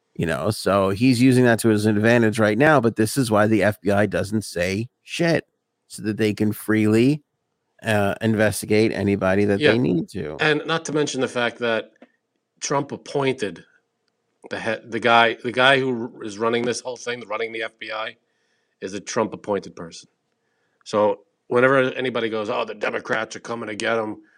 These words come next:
Speaker 2: it's like, well, the guy leading the whole thing was appointed by Trump. So I don't know how much f-, further away from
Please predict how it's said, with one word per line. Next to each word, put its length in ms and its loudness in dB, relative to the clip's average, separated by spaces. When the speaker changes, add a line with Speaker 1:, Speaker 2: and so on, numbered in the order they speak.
Speaker 2:
it's 140 -16
like, 140 -8
well, 500 -2
the 100 -12
guy 200 2
leading 320 2
the 100 2
whole 220 -2
thing 520 -6
was 440 -10
appointed 380 -8
by 100 -4
Trump. 380 -14
So 400 -8
I 80 -8
don't 120 -2
know 100 2
how 280 4
much 260 -4
f-, 120 -18
further 440 0
away 340 0
from 460 -12